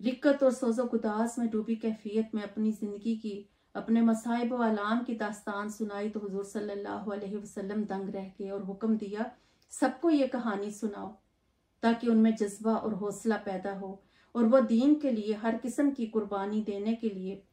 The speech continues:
और मुखालफाना कार्रवाइयों का मुकाबला करने का अज़म हासिल करें।" आप उदास रहते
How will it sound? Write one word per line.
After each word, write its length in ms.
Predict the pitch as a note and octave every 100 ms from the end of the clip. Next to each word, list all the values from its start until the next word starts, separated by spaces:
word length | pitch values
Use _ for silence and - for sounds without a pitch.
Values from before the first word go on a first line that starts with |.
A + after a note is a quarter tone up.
| _ _
और 140 | A3+ A3+
मुखालफाना 760 | A#3+ - A3+ A3 A#3 A3 B3
कार्रवाइयों 580 | C4 A#3+ A3+ G#3+ G#3 A3+
का 160 | A#3 G#3+
मुकाबला 480 | G#3+ G#3+ G3+ G#3+ A3
करने 340 | A3 G#3 A3
का 120 | A3 G3+
अज़म 300 | G3 G3 G#3+
हासिल 340 | G#3 F#3+ G3 F#3+
करें।" 340 | G3 F#3+ G3+ - _ _ _ _ _ -
आप 200 | G3+ G#3+
उदास 420 | G3+ G3 G#3+ A3
रहते 320 | F#3+ F#3+